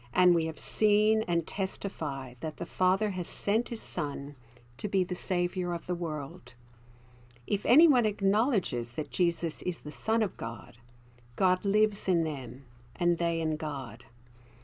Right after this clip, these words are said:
And so we know and rely on the love God has for us. God is love. Whoever lives in love lives in God, and God in them.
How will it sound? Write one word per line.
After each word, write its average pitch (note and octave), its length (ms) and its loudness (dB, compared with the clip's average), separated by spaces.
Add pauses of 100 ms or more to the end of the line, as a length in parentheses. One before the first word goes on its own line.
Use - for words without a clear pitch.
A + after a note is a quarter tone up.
(140)
And G3 180 4
so G#3+ 220 4
we G3+ 180 2
know G3+ 600 4
and F3 140 0
rely F3+ 480 2
on F3 180 2
the E3+ 80 -2
love E3 640 -2
God D3 240 -4
has D3 520 -6
for D3+ 240 -10
us. - 460 -6 (1800)
God F#3 320 0
is F#3 200 -4
love. E3 540 -8 (760)
Whoever G#3+ 460 2
lives A#3 500 0
in G#3 300 0
love D#3 520 -2
lives F3 440 -2
in F3 160 0
God, D3 480 -8 (640)
and F#3 200 4
God F3+ 340 0
in F3 180 2
them. C#3+ 400 -8